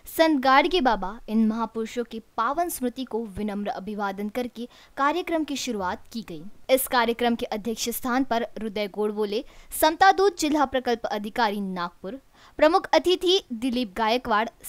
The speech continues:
सामाजिक कार्यकर्ता हिंगना, कार्यक्रम के मुख्य मार्गदर्शक प्रवीण कांबळे, साहित्यिक तथा न्याय परिवार संयोजक नागपुर इन्होंने स्थान ग्रहण किया।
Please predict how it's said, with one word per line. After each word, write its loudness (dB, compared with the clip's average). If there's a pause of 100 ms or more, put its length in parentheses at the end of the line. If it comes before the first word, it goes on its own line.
सामाजिक -2
कार्यकर्ता -4
हिंगना, 0 (320)
कार्यक्रम 6
के 2
मुख्य -2
मार्गदर्शक 0 (120)
प्रवीण 0
कांबळे, 0 (160)
साहित्यिक 6
तथा 4
न्याय 6 (120)
परिवार 4
संयोजक 0
नागपुर -4 (240)
इन्होंने 4
स्थान -2
ग्रहण -4
किया। -14